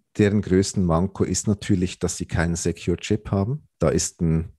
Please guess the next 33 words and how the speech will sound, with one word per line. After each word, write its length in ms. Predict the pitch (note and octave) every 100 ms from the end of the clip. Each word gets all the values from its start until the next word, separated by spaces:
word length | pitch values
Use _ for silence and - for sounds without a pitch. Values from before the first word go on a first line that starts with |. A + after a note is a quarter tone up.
| -
ganz 300 | D#2 F#2 G2
normaler 360 | F2 E2 E2+
Chip 340 | - - D#3 -
drin, 280 | B2 A#2
wie 160 | F#2+ G2+
man 220 | G2+ F#2+ F2
halt 220 | E2+ -
auch 380 | D2+ D#2 - - _ _ _ -
in 140 | E2
einer 140 | E2
Kaffeemaschine 760 | - F2+ - F#2 G2+ G#2 A2 G#2
findet. 500 | A2+ A2 A2 - -
Und 580 | - F2 E2 E2+ - - _ _ _ _ _ _ _ -
leider 580 | F#2+ E2+ F#2 G2+ G#2 F2
wurde, 640 | G2 G#2+ G#2+ G2 F#2 -
äh, 200 | F2+ F2+ F2
von 200 | F#2 F2+
diversen 460 | F2+ E2 E2+ -
Seiten, 680 | F2 F2 E2 - F2 D#2+ - -
ähm, 280 | D#2+ - - _
gezeigt, 680 | - - - D2+ E2+ - -
dass 360 | D#2+ - -
eigentlich 340 | - E2 E2+ -
die 100 | F#2
ganzen, 680 | D#2 D#2+ - F#2 E2 D#2+ - _ - _
ähm, 220 | D#2 D#2+
Schlüssel 460 | D#2 E2+ E2 - E2+
sich 240 | F2 E2+
innerhalb 400 | D#2+ E2+ D#2+ D#2
von 160 | - F2+
Minuten 500 | F2 F2 F2+ - E2+
auslesen 640 | C#2 D#2+ - D#2+ F2+ G2
lassen. 500 | E2+ F2 - G#2 A#2+